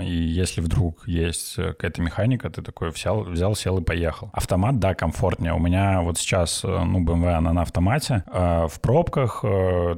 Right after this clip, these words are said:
ты, да и везде, в принципе, ты ездишь, ты вообще не думаешь про это переключение передач, но при этом, когда у меня была механика, э, я, э,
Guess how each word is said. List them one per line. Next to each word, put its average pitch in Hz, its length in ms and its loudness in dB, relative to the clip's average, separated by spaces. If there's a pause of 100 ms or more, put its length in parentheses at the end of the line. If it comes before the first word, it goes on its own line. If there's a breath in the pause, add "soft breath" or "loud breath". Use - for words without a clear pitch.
ты, 92 300 0
да 90 140 0
и 151 60 2
везде, 110 380 2
в - 80 -6
принципе, 87 440 0
ты - 100 -4
ездишь, 95 460 2
ты 87 240 0
вообще 82 260 0
не 90 80 4
думаешь 82 320 2
про - 140 0
это 80 120 -2
переключение 90 480 0
передач, 92 540 0
но 95 120 2
при 92 120 2
этом, 98 280 2
когда 98 220 2
у 104 40 4
меня 92 140 4
была 85 180 2
механика, 85 720 0
э, 95 260 -10
я, 90 360 2
э, 98 480 -10